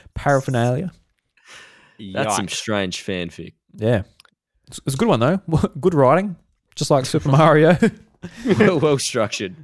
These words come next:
Speaker 1: Yeah, no, it's great. So, yeah, story number three.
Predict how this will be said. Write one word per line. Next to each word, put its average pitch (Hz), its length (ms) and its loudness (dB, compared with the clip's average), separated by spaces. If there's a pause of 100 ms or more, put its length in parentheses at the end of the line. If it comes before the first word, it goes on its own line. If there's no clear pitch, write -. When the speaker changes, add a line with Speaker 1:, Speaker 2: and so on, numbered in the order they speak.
Speaker 1:
Yeah, 170 160 2
no, 165 160 4
it's 110 100 -2
great. 143 280 0 (760)
So, - 120 -8
yeah, 107 120 4
story 151 240 2
number 127 160 0
three. 120 300 2